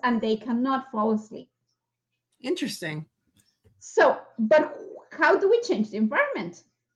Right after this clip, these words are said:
Speaker 1: Well, number one, you have a routine before going to sleep. Can we, can you actually, especially for your red one, the one that's clock red,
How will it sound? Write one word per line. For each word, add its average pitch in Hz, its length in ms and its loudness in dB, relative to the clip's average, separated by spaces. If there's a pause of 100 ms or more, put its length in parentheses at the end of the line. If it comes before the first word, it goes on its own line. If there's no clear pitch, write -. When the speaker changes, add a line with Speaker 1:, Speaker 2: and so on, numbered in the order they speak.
(280)
Speaker 1:
Well, 240 120 -12
number 208 220 -2
one, 240 360 0 (420)
you 208 80 -4
have 220 140 0
a 214 40 2
routine 220 320 2
before 196 260 -4
going - 180 -10
to - 60 -14
sleep. - 360 -8 (1000)
Can 254 220 2
we, 247 220 -2
can 254 240 2
you 247 80 4
actually, 254 260 0
especially 254 460 -2
for 320 160 0
your 214 260 0
red 185 360 0
one, 494 200 2 (340)
the 254 120 -2
one 220 160 0
that's 208 240 -8
clock - 420 -6
red, 403 260 0